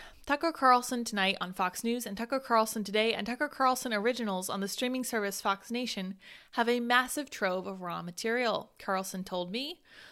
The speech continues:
there was never any legitimate reason for this footage to remain secret. Can you guys think of a legitimate reason for this stuff to remain secret? Didn't we just have an entire committee about all the stuff that took place over the course of, like,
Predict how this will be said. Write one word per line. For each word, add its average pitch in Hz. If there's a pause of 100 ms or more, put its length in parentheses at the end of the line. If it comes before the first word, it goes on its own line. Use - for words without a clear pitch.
(160)
there 240
was 233
never 277
any 254
legitimate 240
reason 202
for 202
this 190
footage 190
to -
remain 180
secret. -
Can 190
you 233
guys 392
think 392
of 370
a 339
legitimate 262
reason 254
for 269
this 233
stuff 262
to -
remain 220
secret? 262
Didn't 262
we 302
just 311
have 285
an 254
entire 233
committee 208
about 226
all 226
the 240
stuff 247
that 208
took -
place 220
over 220
the 208
course 208
of, 214
like, 180